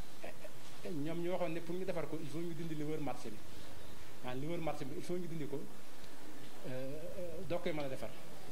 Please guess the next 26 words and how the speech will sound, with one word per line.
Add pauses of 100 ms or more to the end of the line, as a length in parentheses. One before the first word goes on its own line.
Xel
itam
mën
a
nangu
loolu.
Ñu
ne,
ah,
waaw,
loolu
xëy
na
xel
mën
na
ko
nangu. (2250)
Ah, (100)
léegi
nag, (1080)
malheureusement,
bi
ñu
koy
dindi,